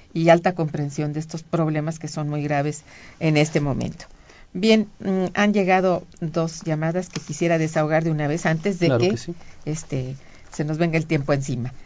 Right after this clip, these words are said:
Speaker 1: Mira, el señor Agustín Mondragón, ah, tengo dos, dos llamadas de él, que felicita al invitado y al programa. Gracias,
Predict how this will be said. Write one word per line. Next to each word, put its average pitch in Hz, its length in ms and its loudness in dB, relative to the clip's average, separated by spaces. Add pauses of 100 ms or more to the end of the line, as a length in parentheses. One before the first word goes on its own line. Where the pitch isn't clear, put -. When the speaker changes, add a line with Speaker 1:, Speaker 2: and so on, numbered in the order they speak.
(260)
Speaker 1:
Mira, 170 360 2
el 160 380 2
señor 180 320 4
Agustín 185 380 4
Mondragón, 180 580 0 (200)
ah, 196 120 -2 (160)
tengo 180 360 -4 (240)
dos, 175 520 -10 (220)
dos 156 120 -6
llamadas 139 400 -6
de - 60 -10
él, - 80 -12 (880)
que 196 100 4
felicita 196 540 2
al 185 80 4
invitado 170 500 4
y 165 120 4
al 170 100 4
programa. 226 580 6
Gracias, 190 680 0